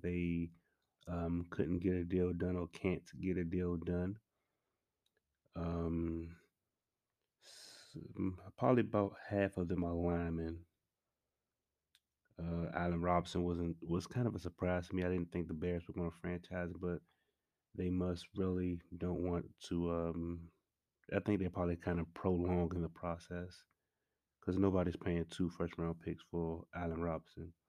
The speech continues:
Uh, highly doubt that. Um, also, there are the compens-, uh, the compensatory picks have been, um, distributed. There are thirty-seven picks, and more than half the teams will be receiving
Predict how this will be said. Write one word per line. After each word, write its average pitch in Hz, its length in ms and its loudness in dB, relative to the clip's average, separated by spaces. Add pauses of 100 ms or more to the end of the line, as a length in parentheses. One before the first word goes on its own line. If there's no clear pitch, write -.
(720)
Uh, 85 240 -2
highly 85 320 0
doubt 80 340 -6
that. 85 240 2 (560)
Um, 90 560 2
also, 87 840 0 (440)
there 92 280 2
are 87 520 2
the 90 100 -4
compens-, 92 600 2
uh, 90 400 2
the 87 80 0
compensatory 101 720 2
picks - 420 -2 (680)
have 87 260 0
been, 92 180 4
um, 90 360 0
distributed. 101 580 0 (600)
There 90 160 4
are 87 60 2
thirty-seven 90 540 2
picks, - 500 2 (840)
and 90 280 2
more 90 220 6
than 90 160 4
half 90 360 2
the 92 80 2
teams 92 640 0
will 92 100 4
be 92 100 4
receiving 92 420 2